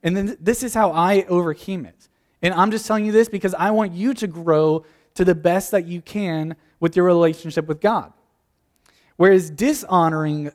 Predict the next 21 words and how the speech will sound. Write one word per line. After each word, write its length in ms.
someone 680
creates 400
hindrance 760
for 140
future 340
growth. 520
It, 160
it's 160
going 300
up 160
to 80
saying 220
to 60
someone 360
like, 200
"Hey 180
man, 300
you've 160
been 140
doing 380
really 440